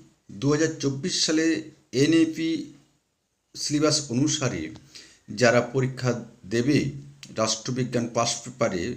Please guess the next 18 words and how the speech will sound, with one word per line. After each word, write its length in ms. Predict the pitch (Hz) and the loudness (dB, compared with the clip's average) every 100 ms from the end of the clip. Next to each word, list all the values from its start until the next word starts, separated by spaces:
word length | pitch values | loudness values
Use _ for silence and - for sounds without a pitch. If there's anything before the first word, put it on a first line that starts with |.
| - | -6
মাইনর 360 | 101 110 120 117 | 0 2 4 2
পেপার, 320 | 113 92 101 104 - - _ _ _ _ _ _ - - - _ | -2 -4 -4 -4 -6 -14 _ _ _ _ _ _ -20 -20 -20 _
তাদের 260 | 107 117 - | 0 0 -2
কিন্তু 200 | 123 123 | -4 -4
দু 140 | 151 | 2
নম্বর 260 | 156 160 156 | 2 2 0
প্রশ্ন 440 | 139 131 139 143 | -4 -4 -4 -6
থাকছে 400 | - 87 - 82 | -6 -8 -6 -8
না। 140 | 73 65 - - _ _ _ _ _ _ _ _ _ _ - - - _ _ 98 | -8 -12 -16 -20 _ _ _ _ _ _ _ _ _ _ -18 -18 -20 _ _ -6
দু 160 | 101 | 0
নম্বরের 360 | 143 151 160 156 | 2 2 0 -2
প্রশ্ন 300 | 139 - 147 | -4 -6 -4
জায়গায় 220 | 139 139 | -2 -2
তাদের 200 | 135 - | -2 -4
থাকবে 520 | - 120 - 131 - - | -4 -4 -2 -4 -4 -4
পাঁচ 160 | 107 - - | -4 -4 -6
নম্বরের 240 | 98 92 85 | -4 -4 -8
প্রশ্ন। 380 | 87 - 82 | -10 -10 -10